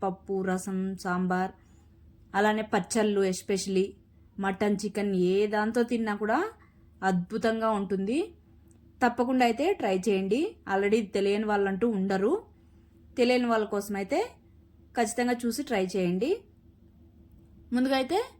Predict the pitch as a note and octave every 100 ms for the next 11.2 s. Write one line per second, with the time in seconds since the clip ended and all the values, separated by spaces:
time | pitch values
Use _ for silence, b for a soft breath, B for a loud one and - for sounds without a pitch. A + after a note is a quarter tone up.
0 | - - - - - - - - A3+ A3+
1 | A3+ A#3+ A#3 - A3+ D4 B4+ - - -
2 | A3 A3+ A3+ A#3 A#3 A#3 A#3 A3 G3+ G#3
3 | D#4+ F#4+ - G3 F#3+ F#3+ F#3 D4+ B4 G4
4 | F#3+ F#3+ - G3 - F3+ F#3 F#3 F#3 -
5 | F#3 F3+ F3+ - F#3 C#4+ A4+ b b b
6 | b _ - - - - - - - -
7 | - - - - - - A3 A3+ A3 A#3+
8 | G#3 F#3+ G3+ F#3+ G3 F#3 F3+ F3+ - F#3
9 | C4+ A#4+ - - - - - - - -
10 | - - - - - - - - - -
11 | -